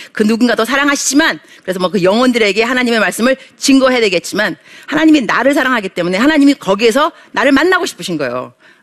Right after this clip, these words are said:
우리 매일같이 만나시잖아요. 만나는데 우리가 왜 사랑하는 사람하고 데이트할 때 똑같은 장소 아니잖아요. 그죠? 어떤 날은, "아, 우리 어디 뭐, 어? 뭐, 뭐 어디 홍대 앞에서 만나자." 아, 어떨 때는 "영화관 구경 가자." 아, 주님께서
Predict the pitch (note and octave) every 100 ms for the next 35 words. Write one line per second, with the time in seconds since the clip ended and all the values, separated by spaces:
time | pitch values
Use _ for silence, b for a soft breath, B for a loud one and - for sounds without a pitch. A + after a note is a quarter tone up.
0 | - B3+ D#4+ D#4+ E4 D#4+ B3 F#3 F#3 -
1 | D#3 C3+ B2+ G3+ A#3+ A3+ G#3+ G#3 G#3+ F#3
2 | F#3 B B - F4 E4+ D4 C4+ G#3+ F#3
3 | F#3+ G#3 - F3+ - C3+ C#3 C3 B B
4 | B - - - E4+ D4 B3 F#3+ E3+ D3
5 | C#3 D3+ D#3 C3+ F#3 C4 B3 A#3+ G#3 -
6 | B3 A#3+ C#4 D3+ b b - A3+ G#3 G3+
7 | D#3+ D3 B3 D#4+ C#3 D3 B2+ - B B
8 | C3 C3 C#3+ C#3+ - B3 D4+ G3 G3+ F3
9 | G3+ F#3+ - b b - - - - B3
10 | A#3+ C#4 D4 B - G#3+ C4+ B3+ G3+ C#4+
11 | D#4+ A3+ G3 - _ b b b - D#3+
12 | - D#4 D#4+ C4 B3 A#3+ D#3+